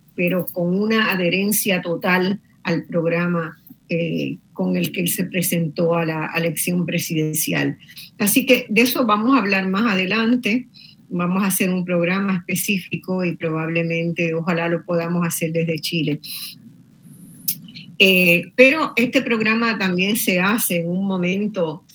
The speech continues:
donde buena parte de Puerto Rico y de la diáspora puertorriqueña está sacudida por la muerte de un líder cultural, de Tito Mato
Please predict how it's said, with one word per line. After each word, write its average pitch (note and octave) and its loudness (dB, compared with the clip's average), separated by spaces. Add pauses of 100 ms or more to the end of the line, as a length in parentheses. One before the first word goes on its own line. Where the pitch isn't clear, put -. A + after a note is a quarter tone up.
(240)
donde F3+ 0
buena G#3+ 0
parte G#3 0
de F3+ -2
Puerto F3+ -2
Rico F#3+ -2
y F#3 0
de F3 -2
la E3 -4
diáspora E3+ -4
puertorriqueña F3 -2 (400)
está F#3+ 0
sacudida G#3+ 0
por F#3+ 0
la F3 0
muerte F#3+ -2
de F#3+ 0
un F#3+ 0
líder G3 0
cultural, D#3 -2 (160)
de E3+ -2
Tito F3+ -2
Mato D#3 -6